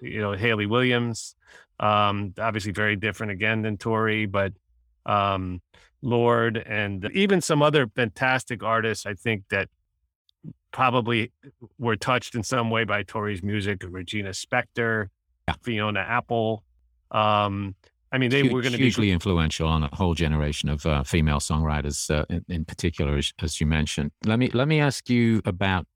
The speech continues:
Speaker 2: Discovery. That's something that you and I are both known for, you with signing artists and me with putting them on the radio. So do you have a, a recent musical discovery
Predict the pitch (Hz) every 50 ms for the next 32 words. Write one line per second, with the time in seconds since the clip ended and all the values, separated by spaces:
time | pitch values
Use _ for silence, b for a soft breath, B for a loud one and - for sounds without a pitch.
0 | _ - - 87 - - - - 87 80 73 76 73 73 71 - - _ _ _
1 | _ _ _ _ _ _ - - 117 113 - - - 107 95 - - 104 90 90
2 | 90 80 - 87 82 - 87 87 92 92 87 85 85 85 85 82 82 80 78 80
3 | 78 80 92 92 90 82 - - - _ _ - 95 90 85 80 80 78 71 -
4 | - 85 80 90 104 120 120 - - 90 95 87 90 90 92 95 101 95 90 85
5 | 82 - - - _ - - _ _ - - - - 98 90 92 92 92 90 90
6 | 90 90 - _ _ _ - - 90 87 90 92 110 - - - - - - _
7 | _ _ _ _ _ - - 113 110 120 139 147 143 131 - - 139 143 139 135
8 | 139 139 139 135 139 151 170 170 143 95 80 78 80 82 - - 123 113 110 110
9 | - _ _ - - 98 113 147 175 185 156 147 165 156 135 139 131 - - 123
10 | 113 107 104 123 135 135 - - 127 107 92 - - - - - _ _ - 113
11 | 110 107 98 - - - 98 90 82 87 - - - 92 82 78 - 80 78 78
12 | 73 -